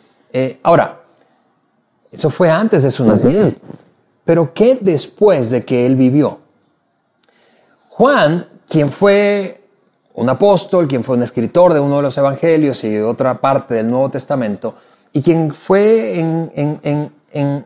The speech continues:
en ese círculo íntimo de Jesús, su hombre más cercano, después de haberlo vivido, eh, pasaron algunos años y él escribió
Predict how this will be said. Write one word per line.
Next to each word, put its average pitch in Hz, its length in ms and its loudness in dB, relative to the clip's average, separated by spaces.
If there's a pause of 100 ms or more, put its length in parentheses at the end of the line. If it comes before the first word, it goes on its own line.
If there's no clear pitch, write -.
en 151 140 0
ese 190 180 0
círculo 208 640 4
íntimo 147 460 4
de 135 80 0
Jesús, 156 360 0
su 151 160 0
hombre 185 220 0
más 165 200 -4
cercano, 131 560 -4 (440)
después 147 380 -2
de 151 60 2
haberlo 180 340 2
vivido, 185 680 0 (220)
eh, 123 180 -4
pasaron 165 480 -2
algunos 175 400 0
años 143 340 -4
y 135 140 2
él 185 120 2
escribió 143 720 2